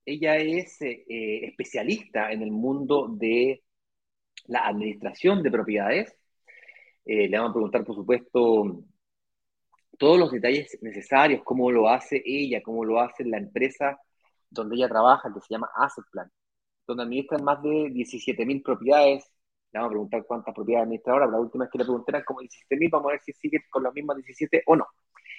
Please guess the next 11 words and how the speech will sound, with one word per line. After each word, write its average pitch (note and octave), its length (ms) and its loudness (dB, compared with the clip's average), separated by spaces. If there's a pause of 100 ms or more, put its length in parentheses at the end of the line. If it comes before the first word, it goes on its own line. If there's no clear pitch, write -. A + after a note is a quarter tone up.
(400)
Y D#3 420 4
Mari, F#3 480 4
eh, C#3+ 300 0
si - 160 -10
me C3 160 -2
quieres E3 560 0
añadir C3 420 -2
también D#3 360 0
a D3+ 80 0
Instagram, A3 680 -4 (800)
eh, G#2+ 800 0